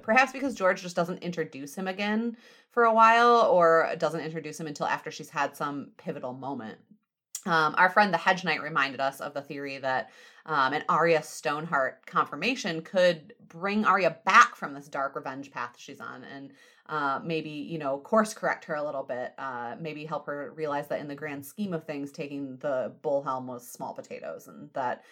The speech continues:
yeah, it's a, it's an asshole thing to do, but I don't need to go f-, traipsing across Westeros trying to kill this guy for it.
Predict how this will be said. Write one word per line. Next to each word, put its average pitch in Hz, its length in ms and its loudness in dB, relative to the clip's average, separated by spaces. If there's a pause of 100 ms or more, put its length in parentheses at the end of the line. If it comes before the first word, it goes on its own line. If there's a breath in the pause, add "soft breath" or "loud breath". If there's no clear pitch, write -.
(220 soft breath)
yeah, 151 240 4
it's - 260 -4
a, 139 340 2
it's 147 140 -4
an 147 80 -6
asshole 135 440 -4
thing 139 180 -8
to 135 80 -12
do, 135 200 -12
but 131 300 -2
I 123 120 -4
don't 135 180 -6
need 131 160 -10
to - 80 -16
go 131 240 -6 (420)
f-, 165 160 -16
traipsing 143 480 -6
across 139 360 -2
Westeros 135 520 -4
trying 143 180 -6
to - 60 -14
kill 139 200 -6
this - 120 -10
guy - 240 -10
for - 160 -12
it. - 320 -6